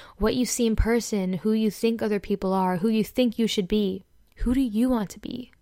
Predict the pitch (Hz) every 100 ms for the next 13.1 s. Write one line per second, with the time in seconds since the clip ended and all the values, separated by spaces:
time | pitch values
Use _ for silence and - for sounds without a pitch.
0 | _ _ _ _ - 233 - 208 202 208
1 | 170 180 208 190 196 185 185 226 226 262
2 | - _ _ _ _ _ _ - 214 254
3 | 202 233 - 196 190 180 180 - 170 165
4 | 180 185 180 170 - 196 175 - 185 175
5 | 175 - 190 180 180 - - _ _ _
6 | _ _ - 202 - - 226 214 208 208
7 | 185 180 - 180 175 175 214 214 208 175
8 | - 208 196 - 190 190 - - 190 -
9 | 185 - 214 220 202 - - - 226 220
10 | 208 196 196 214 170 202 - 220 220 196
11 | - - 226 247 202 - 202 190 165 214
12 | 208 226 - 233 220 208 240 277 196 175